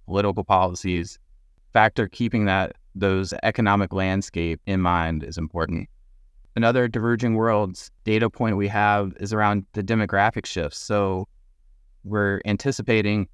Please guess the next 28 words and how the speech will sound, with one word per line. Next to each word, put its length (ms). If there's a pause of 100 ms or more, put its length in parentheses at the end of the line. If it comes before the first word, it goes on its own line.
(100)
you 60
know, 60
Mike, 200
you 80
were 60
just 180
talking 240
about 280 (120)
having, 400
uh, 300 (120)
a 60
demographic 520
discussion. 560 (840)
You 120
know, 100
aging 300
populations 720
are 80
gonna 180
continue 400
to 100
become 580 (500)
more 200
and 100
more 220
of 140
a 80
strain 720